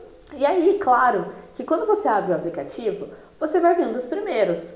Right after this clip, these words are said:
Os primeiros que vão chegando, consequentemente a gente pensa, eu não sei se essa é uma, é um pensamento coletivo, Felipe, você pode até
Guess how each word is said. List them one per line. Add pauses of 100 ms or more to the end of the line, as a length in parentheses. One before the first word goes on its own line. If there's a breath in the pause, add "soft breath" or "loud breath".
(100)
Os
primeiros
que
vão
chegando, (340 loud breath)
consequentemente
a
gente
pensa,
eu
não
sei
se
essa
é
uma, (340 loud breath)
é
um
pensamento
coletivo,
Felipe,
você
pode
até